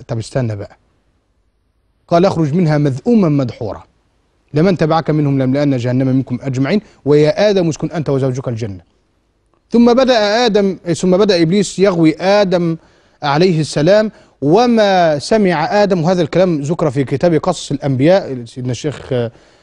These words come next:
الله يرحمه، عبد الوهاب بن النجار، وذكر أيضا، ذكره الإمام ابن كثير في كتابه قصص الأنبياء، وموجود في كثير، آه، من الكتب، يقول: "وما"، يعني، استجاب له آدم،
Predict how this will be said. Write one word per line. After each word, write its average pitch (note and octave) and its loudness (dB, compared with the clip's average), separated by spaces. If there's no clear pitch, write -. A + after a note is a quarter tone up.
الله C3+ 0
يرحمه، D3 -2
عبد B2 -4
الوهاب C#3+ 2
بن B2+ 0
النجار، C#3 2
وذكر D#3 0
أيضا، D3+ 0
ذكره C#3 0
الإمام C3+ 0
ابن B2+ -4
كثير C#3+ -2
في C#3 -8
كتابه D3 0
قصص C#3+ -4
الأنبياء، D3 0
وموجود D#3+ 0
في F3 -4
كثير، G3+ -2
آه، D#3 2
من D3 0
الكتب، G#3 -2
يقول: G3+ 2
"وما"، F#3+ 2
يعني، D#3 2
استجاب F#3+ 2
له G#3 4
آدم، A#3+ 2